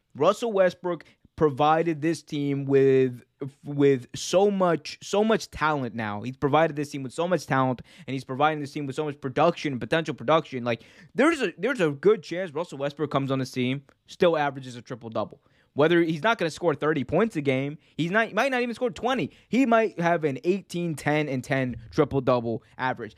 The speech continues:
But you know what? On this team, his, that, that impact is going to speak volumes because, like I said, it's gonna take pressure off LeBron.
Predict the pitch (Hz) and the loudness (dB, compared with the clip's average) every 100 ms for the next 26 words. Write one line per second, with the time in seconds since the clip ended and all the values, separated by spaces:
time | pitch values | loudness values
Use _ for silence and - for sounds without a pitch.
0 | - 147 151 156 196 190 160 185 - - | -4 0 0 2 4 4 2 0 -2 -12
1 | _ 156 147 139 180 208 - - 151 180 | _ 0 0 2 2 0 -6 -6 -4 -4
2 | 196 208 _ - 165 151 156 143 147 160 | -8 -12 _ 0 0 0 -4 0 0 2
3 | 143 156 - 151 151 147 156 147 - 139 | 0 0 0 -6 -6 -2 -2 -4 -10 -4
4 | 143 143 135 139 - 135 113 110 139 156 | 0 0 -2 -8 -6 -6 -6 -2 2 2
5 | 135 110 107 _ _ 120 147 139 139 143 | 0 -8 -12 _ _ -4 0 2 2 0
6 | 185 170 117 131 127 127 131 - 123 - | 2 -2 -2 -4 -4 -4 -4 -4 -4 -2
7 | 117 127 117 147 160 127 | -2 -2 -2 0 0 -2